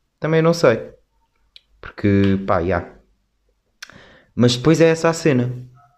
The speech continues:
Ah, e depois há, há, há merdas. Eu já vi merdas de notícia, em notícias que eu fico, Co-, como é que esta merda é possível?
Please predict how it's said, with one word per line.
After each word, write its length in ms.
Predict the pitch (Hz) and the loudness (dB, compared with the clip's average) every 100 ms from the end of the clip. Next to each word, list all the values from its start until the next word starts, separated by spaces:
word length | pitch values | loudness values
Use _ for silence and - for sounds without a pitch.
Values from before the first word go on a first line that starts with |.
| _ _ _ _ _ _ _ _ - | _ _ _ _ _ _ _ _ -2
Ah, 380 | 113 120 117 - | 2 4 4 2
e 80 | 131 | -2
depois 220 | 127 143 | -2 0
há, 120 | 139 - | 0 -2
há, 340 | 135 135 - | -4 -4 0
há 40 | 110 | 0
merdas. 400 | 90 87 98 95 80 76 - _ - - - - - - | 2 2 0 0 -6 -12 -20 _ -20 -20 -20 -20 -16 -6
Eu 80 | |
já 180 | 143 139 | -2 0
vi 140 | 110 98 | 0 2
merdas 420 | 98 110 117 104 | 4 6 4 2
de 60 | |
notícia, 720 | 104 98 95 92 85 - 92 - - - - - | 2 2 0 -4 -4 -6 -8 -10 -20 -20 -20 -2
em 140 | 117 | 2
notícias 600 | 123 - 98 85 - 107 | 2 0 -4 -4 -2 -4
que 160 | 107 - | -4 -4
eu 80 | 131 | -2
fico, 420 | - 90 - - _ - | -2 -8 -8 -20 _ -18
Co-, 240 | - - _ _ _ | -16 -16 _ _ _
como 140 | - 180 | -12 -10
é 40 | |
que 120 | - | -2
esta 260 | 127 - 98 | -2 0 0
merda 300 | 90 85 85 | 0 0 -2
é 40 | |
possível? 680 | 80 - - 82 78 95 107 | -4 -8 -6 -4 -4 -8 -14